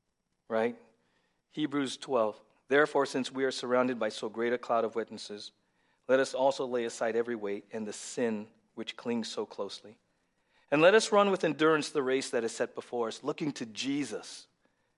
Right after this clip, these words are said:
the founder and perfecter of our faith, who for the joy that was set before him endured the cross, despising the shame, and is seated at the right hand of the throne of God.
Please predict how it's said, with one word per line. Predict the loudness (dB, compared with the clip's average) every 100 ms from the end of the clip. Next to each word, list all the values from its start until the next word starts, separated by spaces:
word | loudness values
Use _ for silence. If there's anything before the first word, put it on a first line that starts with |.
| _ -4
the |
founder | 2 6 6 4 0
and | -2
perfecter | -4 -2 -2 -2
of | -2
our | -2
faith, | -4 -8 -8 -12 -20 _
who | 2 2
for | 4 2
the | 4 2
joy | 2 6 6 8 6 6 2 -2 -18 _ _ _ _ _ _ 4
that | 4 4
was | 0
set | 2 2
before | 2 -4 -2 0
him | 0 -4 -4
endured | -4 -4 -4 -6
the | -6
cross, | -6 -6 -6 -10 -16 -18 _ _ _ _ _ -14
despising | -12 -2 0 0 -2 -6
the | -8
shame, | -8 -10 -12 -20 _ _ _ _ _ _ -6
and | -4
is | -4
seated | -8 -8 -8
at | -8
the | -8
right | -8 -8
hand | -12 -16 -16
of |
the | -18
throne | -20 -18 -18
of | -16
God. | -14 -14